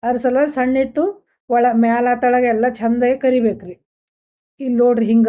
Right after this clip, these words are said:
ಬ್ರೌನ್ ಕಲರ್ ಆಗ್ಯಾವ. ಈಗ ಬ್ರೌನ್ ಕಲರ್ ಆಗಿಂದ ಅವೆಲ್ಲ ಜಾನಿಸಿ ತಕ್ಕೋಬೇಕು. ತಕ್ಕೊಂಡು ಈ ಕಡೆ ಪಾಕ್ ಮಾಡಿ ಇಟ್ಕೊಂಡಿವಲ್ರಿ, ಅದ್ರೊಳಗ ಬಿಸಿವೇ ಹಾಕಿ ಬಿಡ್ಬೇಕು. ಇವು ಬಾಲುಷೆ, ಬಿಸಿ ಬಾಲುಷೆ ಹಾಕಿದ್ರ ಅದೆಲ್ಲ ಪಾಕ ಉಣ್ಕೋತದ್ರಿ ಒಳಗ.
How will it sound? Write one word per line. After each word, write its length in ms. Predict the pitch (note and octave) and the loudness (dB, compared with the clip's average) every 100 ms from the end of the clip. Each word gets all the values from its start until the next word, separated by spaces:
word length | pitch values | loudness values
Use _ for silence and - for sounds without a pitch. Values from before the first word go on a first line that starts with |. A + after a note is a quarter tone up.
| A#3+ | 2
ಬ್ರೌನ್ 320 | A3 A#3 B3 | 0 0 0
ಕಲರ್ 240 | A#3 A3+ A3+ | 0 0 0
ಆಗ್ಯಾವ. 280 | G#3+ G#3+ G#3 F4 F4+ _ _ _ | 0 -2 -2 -4 -8 _ _ _
ಈಗ 200 | A#3+ A#3+ B3+ | -4 0 0
ಬ್ರೌನ್ 320 | A3 A3+ A#3 | 0 2 2
ಕಲರ್ 240 | A3+ A3+ A3+ | 0 0 0
ಆಗಿಂದ 380 | G#3 A3 A3+ A#3+ F4 - _ _ - | 0 2 2 2 -2 -8 _ _ -4
ಅವೆಲ್ಲ 420 | A#3 A#3 G#3+ A#3 A#3 A3+ G3 | 0 2 2 2 0 -2 -4
ಜಾನಿಸಿ 480 | A3 G#3 B3 A#3+ C#4 | -2 0 0 -2 -4
ತಕ್ಕೋಬೇಕು. 580 | B3+ C4 B3 A3+ - - _ _ _ | -4 -2 0 0 -4 -12 _ _ _
ತಕ್ಕೊಂಡು 400 | A3 A3+ B3+ B3+ | -6 -2 -2 0
ಈ 80 | D4 | 0
ಕಡೆ 180 | C4 A3+ | 0 -2
ಪಾಕ್ 320 | A3+ A3+ A#3 | -2 -4 -4
ಮಾಡಿ 180 | B3 A#3+ | -2 -2
ಇಟ್ಕೊಂಡಿವಲ್ರಿ, 640 | A#3 A#3 A#3 A3+ G3+ A#3+ F4+ - _ _ | -2 0 0 0 0 -4 -4 -10 _ _
ಅದ್ರೊಳಗ 380 | A#3 B3 B3+ D4 | -2 2 2 0
ಬಿಸಿವೇ 460 | B3+ A#3 C#4+ C#4 C4+ | 0 -2 0 0 0
ಹಾಕಿ 260 | B3+ A#3 A#3 | -4 -4 -2
ಬಿಡ್ಬೇಕು. 340 | A3 G3+ G3 | 0 -2 -2
ಇವು 140 | G3+ G3 - _ _ - | -2 -4 -10 _ _ -6
ಬಾಲುಷೆ, 400 | A3 A3 A#3 B3 | -2 0 0 -2
ಬಿಸಿ 280 | G#3+ A3+ C4 | -2 -4 -2
ಬಾಲುಷೆ 400 | A3+ A3 A#3 B3 | -2 -2 -2 -4
ಹಾಕಿದ್ರ 300 | A#3 A#3+ A#3+ E4 E4 _ _ A#3 | -4 -2 0 -2 -4 _ _ -4
ಅದೆಲ್ಲ 300 | A#3 A#3 B3+ A#3 | 0 0 -2 -2
ಪಾಕ 300 | A#3+ A#3 B3 C#4 | -4 -2 -2 0
ಉಣ್ಕೋತದ್ರಿ 640 | B3 A#3+ B3 B3 A3 F#3 | 0 0 -2 0 -2 -2
ಒಳಗ. 260 | G3 G3+ | -4 -4